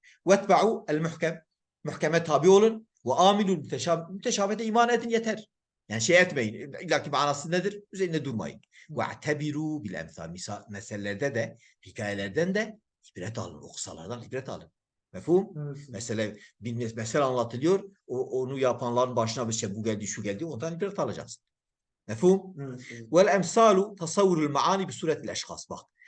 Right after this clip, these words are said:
Speaker 1: Meseleler nedir? Manaları öyle kişiler şeklinde düşünmek. "Lienna esvetu fil ezhan." Çünkü zihinde daha iyileşir, yerleşir. "Listi'ane zihni fiyha bil havas." Çünkü zihin <clears throat> orada somut şeylerle de, havas yani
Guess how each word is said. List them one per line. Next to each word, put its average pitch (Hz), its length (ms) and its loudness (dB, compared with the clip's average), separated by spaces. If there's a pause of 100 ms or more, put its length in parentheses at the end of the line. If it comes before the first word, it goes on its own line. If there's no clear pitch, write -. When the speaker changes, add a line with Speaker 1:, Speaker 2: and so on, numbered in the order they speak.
(140)
Speaker 1:
Meseleler 170 540 4
nedir? 220 320 4
Manaları 156 840 4 (280)
öyle 185 360 2 (200)
kişiler 196 580 4
şeklinde 143 680 0
düşünmek. - 540 -12 (540)
"Lienna 180 440 2
esvetu 202 360 2
fil 135 140 -14
ezhan." 107 480 -10
Çünkü 143 260 -10
zihinde 139 400 -2
daha 147 160 2
iyileşir, 104 460 -4
yerleşir. 92 560 -12 (380)
"Listi'ane 143 440 2
zihni 151 300 2
fiyha 147 220 2
bil 120 60 -4
havas." 175 300 -2
Çünkü 160 140 -4
zihin 208 400 0 (420)
<clears throat> 254 340 6
orada 190 480 4 (640)
somut 165 360 0
şeylerle 131 480 6
de, 98 60 -4
havas 180 360 -2
yani 120 320 0